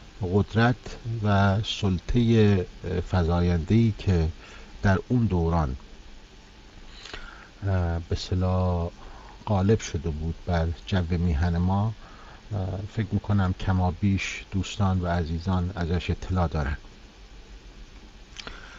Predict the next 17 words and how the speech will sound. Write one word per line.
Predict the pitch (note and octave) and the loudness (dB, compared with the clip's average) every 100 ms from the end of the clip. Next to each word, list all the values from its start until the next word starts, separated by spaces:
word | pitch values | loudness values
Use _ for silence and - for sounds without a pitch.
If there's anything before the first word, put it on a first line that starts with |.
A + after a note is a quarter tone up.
| - - - - | -16 -18 -18 -4
و | A2+ G#2+ G2+ G2 F#2 F#2 A2 - - - - - - | 4 6 6 6 4 0 -4 -14 -20 -20 -20 -20 -2
این | C#3+ C#3+ D3 - | 4 6 6 2
سلطه | - - C3 G#2+ - A#2 A2 | -2 4 4 4 2 4 4
و | G2+ | 2
این | - B2+ B2+ | 2 0 2
قدرت | A#2 G2 A2 G#2 G2+ - F#2 - | 0 0 2 4 2 -4 -6 -2
به | |
تنهایی | G#2 G2 F#2 F#2+ F#2+ G#2 B2 | 2 4 4 4 4 4 2
توسط | A2 G2+ F2+ - G2 F#2+ | 2 0 0 -2 -2 0
ناصرالدین | F#2+ F#2 - F#2+ E2+ - F#2+ | 2 2 0 0 0 0 0
شاه | F2 - G#2 A#2 A2 | 0 0 0 0 -2
صورت | - G2+ G#2 G#2 | -2 2 2 4
نمی | A#2+ G#2 | 4 4
گرفت، | E2 E2 E2 - - - - - - - - G2+ | 2 -4 -6 -10 -16 -18 -20 -20 -20 -20 -8 0
بلکه | G#2+ G#2 - G#2+ G#2 G#2 - - - - - | 2 2 2 4 4 2 -6 -20 -20 -16 -8
به | F#2 G2 | -2 0
موازات | F#2+ F#2+ F#2 F2+ E2 G2 A2+ B2 - | 2 2 2 2 2 2 2 0 -4